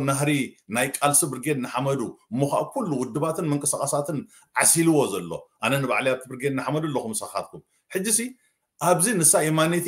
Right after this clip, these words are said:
ኢድ ኮይና ነዚ ቃልሲ እዚ ክትዕውት ደኣ ኣለዋ እምበሪ ኣብ ውልቃዊ ረብሓታት ኣቲኻ፣ እ፣ ከምዚ ዓይነት፣ እ፣ ምትፍናን ፈጢርካ ነቲ ቃልሲ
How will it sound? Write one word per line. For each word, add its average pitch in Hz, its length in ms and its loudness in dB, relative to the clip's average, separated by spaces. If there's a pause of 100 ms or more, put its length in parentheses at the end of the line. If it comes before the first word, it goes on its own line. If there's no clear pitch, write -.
ኢድ 196 200 -6
ኮይና 156 340 0
ነዚ 139 240 2
ቃልሲ 147 260 0
እዚ 147 180 -2
ክትዕውት 170 560 0
ደኣ 117 140 2
ኣለዋ 135 340 4
እምበሪ 101 260 0 (480)
ኣብ 120 160 2
ውልቃዊ 139 420 4
ረብሓታት 143 500 0
ኣቲኻ፣ 104 320 -6 (340)
እ፣ 107 120 -8 (260)
ከምዚ 139 280 0 (120)
ዓይነት፣ 139 420 0
እ፣ 110 140 0 (340)
ምትፍናን 156 600 0
ፈጢርካ 120 480 -8
ነቲ 131 200 -6
ቃልሲ 170 280 -2